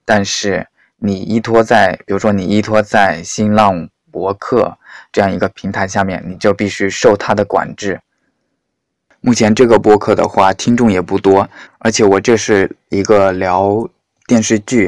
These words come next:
聊影视作品的一个播客，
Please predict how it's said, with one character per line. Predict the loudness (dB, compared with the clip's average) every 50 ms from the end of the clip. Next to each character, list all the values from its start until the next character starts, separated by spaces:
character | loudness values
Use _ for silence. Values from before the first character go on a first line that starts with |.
| -2
聊 | -2 0 2 2 2 2
影 | 0 -2 -4
视 | -4 -2 -2 -2
作 | 0 0 0 0
品 | 0 -4 -8 -8 -6
的 | -4 -4 -4
一 | -6 -6 -6
个 | -6 -6
播 | -6 -6 -6 -6 -6 -6
客， | -6 -4 -4 -4 -4 -6